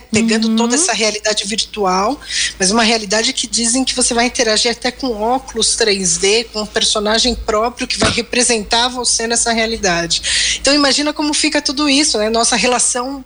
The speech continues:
Speaker 1: pessoal, humana, refletida no direito dessa realidade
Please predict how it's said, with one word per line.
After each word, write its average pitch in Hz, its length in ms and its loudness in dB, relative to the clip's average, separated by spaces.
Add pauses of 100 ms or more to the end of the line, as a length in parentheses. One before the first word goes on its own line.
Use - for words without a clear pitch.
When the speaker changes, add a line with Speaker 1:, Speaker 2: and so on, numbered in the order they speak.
(100)
Speaker 1:
pessoal, 269 720 0
humana, 240 600 2
refletida 285 800 0
no 240 160 -4
direito 277 720 0
dessa 254 340 2
realidade 247 800 0